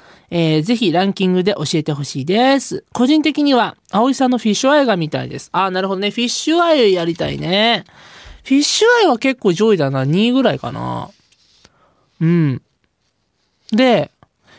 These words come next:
もう、一番やりたいコスプレは、なんだろうな。あ！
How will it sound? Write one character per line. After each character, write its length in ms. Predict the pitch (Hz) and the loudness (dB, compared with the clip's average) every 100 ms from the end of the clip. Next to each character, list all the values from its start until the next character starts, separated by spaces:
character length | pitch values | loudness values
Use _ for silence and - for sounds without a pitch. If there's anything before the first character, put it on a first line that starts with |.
| _ - | _ -2
も 160 | 202 175 - _ _ | -2 -2 -8 _ _
う、 40 | - _ _ _ _ _ _ | -20 _ _ _ _ _ _
一 180 | - - | -16 -8
番 580 | 254 339 359 370 370 359 | -4 -2 0 0 0 0
や 140 | 311 | 0
り 140 | 311 320 | 0 0
た 260 | 339 339 | 0 0
い 180 | 339 311 - - | 0 -4 -10 -10
コ 180 | 269 | -8
ス 100 | 262 - | -8 -10
プ 120 | 254 | -4
レ 300 | 262 254 254 | 0 2 0
は、 500 | 247 247 233 160 - - _ _ - _ _ - - _ - - _ | 0 2 2 0 -4 -14 _ _ -20 _ _ -20 -20 _ -20 -20 _
な 180 | 123 185 | -12 -8
ん 120 | 302 | -4
だ 120 | 339 294 | -2 -2
ろ 160 | 202 | -2
う 60 | 151 | -4
な。 640 | 143 151 170 185 190 170 - _ _ _ _ _ _ _ _ _ _ _ - | -4 -2 -2 0 -2 -4 -12 _ _ _ _ _ _ _ _ _ _ _ -4
あ！ 300 | 277 262 | -2 -2